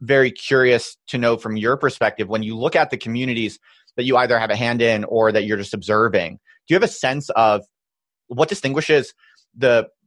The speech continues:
private membership communities that are most successful, that are most impactful, that really take off from those that maybe just fizzle out or don't really work out? Like, what is, what, what do you think is the key distinguishing factor?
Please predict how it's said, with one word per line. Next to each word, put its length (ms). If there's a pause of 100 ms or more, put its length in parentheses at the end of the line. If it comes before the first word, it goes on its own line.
private 300
membership 340
communities 380
that 300
are 440
most 420
successful, 540
that 220
are 120
most 260
impactful, 600 (260)
that 100
really 260
take 200
off 300 (260)
from 220
those 360
that 340 (440)
maybe 320
just 280
fizzle 260
out 320
or 400 (120)
don't 200
really 220
work 200
out? 220
Like, 140
what 120
is, 200
what, 180
what 140
do 40
you 80
think 160
is 80
the 80
key 360
distinguishing 580
factor? 480